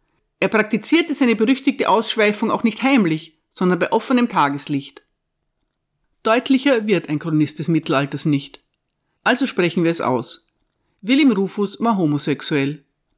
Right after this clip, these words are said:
Für den großen Historiker Frank Barlow, der eine monumentale Biografie über William Rufus verfasst hat, ist das eine Tatsache. Und wer bin ich, ihm zu widersprechen?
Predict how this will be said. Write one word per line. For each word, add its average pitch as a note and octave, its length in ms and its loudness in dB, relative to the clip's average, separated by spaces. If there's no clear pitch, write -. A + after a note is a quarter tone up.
Für - 160 -2
den A3 120 4
großen C#4 320 2
Historiker G#3+ 580 2
Frank A3 380 0
Barlow, D#3+ 540 0
der G3+ 80 2
eine G#3 100 4
monumentale G#3+ 640 2
Biografie B3 640 2
über F3 200 0
William G#3 260 2
Rufus G#3+ 340 0
verfasst G#3+ 480 -2
hat, A#3+ 240 -2
ist - 200 -4
das G3 180 0
eine A#3 140 0
Tatsache. D3 760 -2
Und D#4+ 140 -6
wer B3 140 4
bin B3+ 140 4
ich, - 320 -6
ihm G3 180 0
zu G3+ 120 -6
widersprechen? D3+ 760 -2